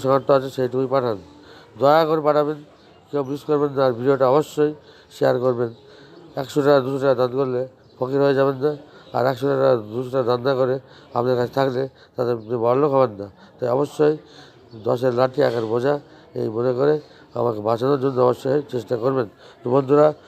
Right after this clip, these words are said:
পাতা বৃদ্ধির বিষয়ে অত্যন্ত গুরুত্বপূর্ণ আপডেট হচ্ছে। ভা-, ভা-, সে-, সেলিম ভাই বাবু,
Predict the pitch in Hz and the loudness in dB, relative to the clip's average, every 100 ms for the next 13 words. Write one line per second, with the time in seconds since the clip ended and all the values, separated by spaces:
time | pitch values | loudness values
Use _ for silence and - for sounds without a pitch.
0 | - - 127 127 135 131 143 139 139 143 | -12 -2 0 0 -2 -2 -4 -2 0 0
1 | 143 - - - 131 143 135 123 127 123 | -2 -14 -10 -6 -2 -2 0 0 0 2
2 | 127 123 131 135 120 139 139 - - - | 2 2 0 -2 -2 -4 -4 -10 -20 -20
3 | - - - - - - - - - - | -20 -20 -20 -20 -20 -20 -20 -20 -20 -2
4 | 131 139 127 143 139 131 127 - 123 135 | 2 4 4 2 0 -8 -10 -10 -8 -4
5 | 156 139 156 151 | -2 0 2 4